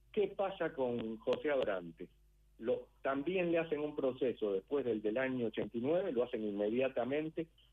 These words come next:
por no haber controlado bien su ministerio y le, lo condenan a prisión durante quince años.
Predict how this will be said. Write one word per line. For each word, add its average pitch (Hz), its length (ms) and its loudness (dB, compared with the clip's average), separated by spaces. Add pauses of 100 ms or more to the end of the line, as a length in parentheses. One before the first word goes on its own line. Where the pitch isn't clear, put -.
(120)
por 147 280 2
no 180 180 2
haber 180 300 2
controlado 143 680 0
bien 143 300 -2
su 131 140 -4
ministerio 92 840 -2
y 127 80 -4
le, 139 180 2 (120)
lo 143 180 2
condenan 135 540 0
a 120 80 0
prisión 180 440 -2
durante 123 400 0
quince 147 400 0
años. 87 380 -4